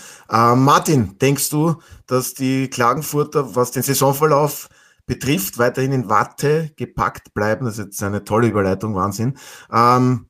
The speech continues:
aber es ist sehr eng in der Bundesliga. Denkst du, ja,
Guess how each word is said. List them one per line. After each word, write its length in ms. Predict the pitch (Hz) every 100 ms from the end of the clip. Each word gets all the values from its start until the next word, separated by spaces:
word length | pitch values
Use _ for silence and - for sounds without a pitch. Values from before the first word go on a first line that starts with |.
| -
aber 260 | 120 131
es 100 | 131
ist 220 | 139 -
sehr 180 | 143 127
eng 140 | 135 175
in 80 |
der 280 | 190 196 196
Bundesliga. 600 | - 165 185 185 190 202 220
Denkst 240 | 139 139 -
du, 280 | 170 170 165 _
ja, 280 | - 104 98